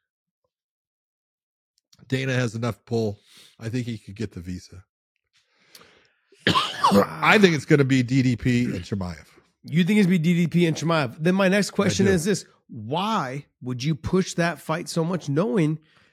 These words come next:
Speaker 2: that he hasn't beat anybody really in the top ten? Why are we
Speaker 1: Well,
Speaker 2: making
Speaker 1: because,
Speaker 2: that fight?
Speaker 1: because you're making the fight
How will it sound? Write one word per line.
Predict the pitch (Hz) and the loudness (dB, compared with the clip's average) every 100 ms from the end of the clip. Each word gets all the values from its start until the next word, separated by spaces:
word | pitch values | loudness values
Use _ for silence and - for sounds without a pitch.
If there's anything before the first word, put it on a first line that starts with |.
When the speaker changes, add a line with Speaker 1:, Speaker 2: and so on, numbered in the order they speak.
| _ | _
Speaker 2:
that | - | 0
he | 180 202 | 4 4
hasn't | 208 220 220 120 | 2 0 -2 0
beat | 175 247 | 0 2
anybody | 208 151 135 139 143 | 2 2 2 0 -2
really | 135 147 151 | -2 -2 -2
in | 156 | -2
the | 165 | -4
top | 160 185 180 | -4 -6 -4
ten? | 208 247 131 - _ _ _ _ _ _ | -4 -4 -6 -10 _ _ _ _ _ _
Why | - 127 | -4 -2
are | 156 | 0
we | |
Speaker 1:
Well, | 180 | -2
Speaker 2:
making | 247 247 240 | -4 -4 -2
Speaker 1:
because, | 196 135 | 0 -2
Speaker 2:
that | - | -4
fight? | - - - _ _ _ _ - | -12 -16 -20 _ _ _ _ -4
Speaker 1:
because | 127 139 123 | -2 0 0
you're | 117 | -2
making | 120 139 156 147 | -4 -4 -2 -4
the | 120 | -4
fight | - 117 135 | -8 -6 -6